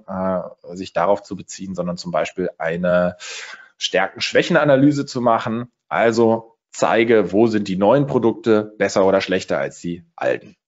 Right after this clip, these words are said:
Ja, und dann sieht man an allen möglichen Stellen, ist es viel besser, aber man sieht auch,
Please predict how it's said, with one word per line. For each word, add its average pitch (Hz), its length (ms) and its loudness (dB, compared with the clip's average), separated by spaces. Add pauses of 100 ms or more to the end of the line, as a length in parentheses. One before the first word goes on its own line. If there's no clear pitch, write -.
Ja, 98 200 0
und 92 180 -4
dann 85 80 -6
sieht 120 180 -6
man 104 320 0
an - 160 -14
allen 85 200 -2
möglichen 85 320 -4
Stellen, 92 280 2
ist - 140 -10
es - 80 -12
viel 82 140 -4
besser, - 440 0
aber 175 320 2
man 117 140 0
sieht 120 220 -2
auch, - 320 0